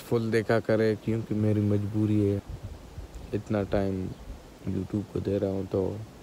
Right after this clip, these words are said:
जाहिर सी बात है मेरा भी हक बनता है। तुम लोग मेरी videos full देखा करें। इस साल में मेरा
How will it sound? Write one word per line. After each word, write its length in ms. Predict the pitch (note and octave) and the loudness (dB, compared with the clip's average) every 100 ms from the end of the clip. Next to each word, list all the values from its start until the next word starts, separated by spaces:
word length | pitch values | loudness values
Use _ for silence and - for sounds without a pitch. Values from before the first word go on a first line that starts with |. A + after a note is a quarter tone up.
| - - - - - - - - - - | -20 -20 -20 -20 -18 -18 -18 -20 -14 -6
जाहिर 260 | G2 F#2 F#2+ | 0 0 0
सी 160 | - | -4
बात 280 | G2 F#2 - | -2 -2 -2
है 60 | F#2 | -2
मेरा 240 | F#2 F#2 | 0 -2
भी 100 | F2+ | -2
हक 280 | G2+ G2 - | -4 -8 -8
बनता 260 | G2+ G#2 G#2 | -8 -6 -6
है। 120 | G#2 - - - - - - - - - - - | -8 -12 -20 -20 -20 -20 -20 -20 -20 -20 -16 -6
तुम 200 | G#2+ G#2+ | 0 4
लोग 260 | G#2+ G#2 G2+ G#2+ | 4 4 2 2
मेरी 280 | G#2 G#2 G2+ | 2 2 2
videos 460 | G2+ G#2 G#2+ G#2 | 0 2 4 4
full 260 | - - G#2+ | 2 0 2
देखा 300 | G#2 G2+ G#2 | 2 4 2
करें। 320 | G2+ G#2+ G#2+ F#2 - - - - | 4 4 2 0 -10 -20 -14 -2
इस 100 | G#2+ | -2
साल 280 | - A2 G#2 | -2 0 2
में 180 | G2 G#2 | 2 2
मेरा 540 | G2+ G2+ G2 G2 G2 | 4 4 4 2 0